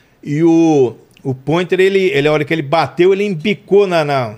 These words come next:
na canaleta e ele, e ele pegou fogo. Ele pegou fogo. E, e dentro dele tinha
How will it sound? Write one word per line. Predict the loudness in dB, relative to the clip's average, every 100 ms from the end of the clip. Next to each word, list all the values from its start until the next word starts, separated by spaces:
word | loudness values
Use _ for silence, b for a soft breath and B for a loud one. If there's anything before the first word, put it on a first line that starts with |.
| -20 -16
na | -8 -8
canaleta | -4 0 0 2 0 -4 -16 _ _ B B B B B
e | -8 -4 0
ele, | 0 0 2 2 2 0 -2 -8 -12
e | -6
ele | -6
pegou | -4 -2 -2
fogo. | 0 0 0 -4 -18 _ _ _ _ _ _ _ -14
Ele | -14
pegou | -6 -4 -4
fogo. | -2 -2 -2 -4
E, | -6 -4 -2 -2 -4 -6 -10
e | -14
dentro | -4 -4 -2 -2
dele | -2 -2
tinha | -4 -6 -4 0 0 -4 -8